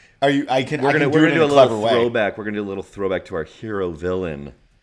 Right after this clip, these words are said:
Speaker 1: Yes. For those of
Speaker 2: segment.
Speaker 1: you, those of you loyal podcast listeners know our, uh, our most prized episode was Manny Machado, hero or villain,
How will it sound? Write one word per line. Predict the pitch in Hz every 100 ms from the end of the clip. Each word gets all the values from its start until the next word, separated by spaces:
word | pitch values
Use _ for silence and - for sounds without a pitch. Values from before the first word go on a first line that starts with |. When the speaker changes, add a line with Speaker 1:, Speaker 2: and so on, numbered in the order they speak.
| _ _ -
Speaker 1:
Yes. | 120 - - - -
For | -
those | 139 147 143
of | 147
Speaker 2:
segment. |
Speaker 1:
you, | 139 135 - _ _ _
those | 120 143 135
of |
you | 151
loyal | 131 131 123
podcast | 120 107 98 113 98 - -
listeners | 113 101 107 98 92 92
know | 98 90 90
our, | - 95 92 85
uh, | 85 -
our | 104
most | 107 110 - -
prized | - 110 98 95 -
episode | - - - 98 101
was | 101 101 107
Manny | 101 95
Machado, | 92 87 90 92 90
hero | 107 95 90
or | 92
villain, | 98 87 - 113